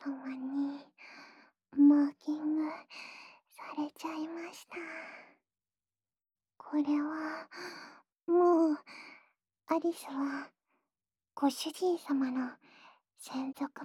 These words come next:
メイドっていうことですよね。アリスは、ご主人様のものです。ふつつか者ですが、これからも、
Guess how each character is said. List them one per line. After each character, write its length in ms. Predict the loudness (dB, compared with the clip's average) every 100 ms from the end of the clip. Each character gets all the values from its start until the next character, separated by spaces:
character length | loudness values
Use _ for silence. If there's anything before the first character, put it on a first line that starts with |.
| -2
メ 180 | 0 0
イ 100 | -2
ド 100 | -6
っ 60 | -6 _ _ -8 -8 -8 _ _ _ _
て 60 |
い 60 | 2
う 80 | 2 -2
こ 80 |
と 160 | -2 -2
で 140 | 0 -2
す 140 | -4 -12
よ 60 | -10
ね。 420 | -6 -4 -6 -12 _ _ _ _ _ _ _ _ _ _ _ _ _ 2
ア 60 | 4
リ 120 | 4
ス 120 | 2
は、 380 | 0 0 -4 -8 -18 -20 -20 -20 _ _ -6
ご 160 | -4
主 180 | -2 -6
人 240 | -6 -12
様 320 | -8 -4 2 6
の 120 | 8
も 180 | 8 8
の 260 | 6 2 -4 -18 _ -20 -20 -20 _ _ _ _ -8
で 160 | -8
す。 140 | -8 -16 -20 _ _ _ _ _ _ _ _ _ _ _ _ _ _ _ _ _ _ _ _ _ _ _ _ -6
ふ 120 | -6
つ 180 | -4 -8
つ 140 | -8
か 180 | 2 4
者 380 | 6 6 6 4
で 140 | 0
す 60 | -6
が、 80 | -12 -10 -6 -6 -8 -16 _ -20 -20 _ _ _ _ _ _ _
こ 120 | -8
れ 120 | -6 -6
か 140 | -6
ら 140 | -2 4
も、 160 | 4